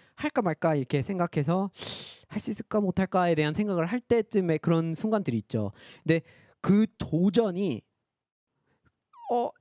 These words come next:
이렇게 봤을 때, "어, 모르겠어요." 하다가 시작 못해서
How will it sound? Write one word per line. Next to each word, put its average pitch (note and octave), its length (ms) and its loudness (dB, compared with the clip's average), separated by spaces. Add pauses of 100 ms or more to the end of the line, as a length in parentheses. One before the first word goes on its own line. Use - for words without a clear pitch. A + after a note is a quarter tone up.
이렇게 B3 360 0
봤을 F3 380 -2
때, G3 320 0 (600)
"어, D#4+ 140 4
모르겠어요." D#4 540 2
하다가 A3+ 800 2 (140)
시작 A3 320 0
못해서 E3 720 2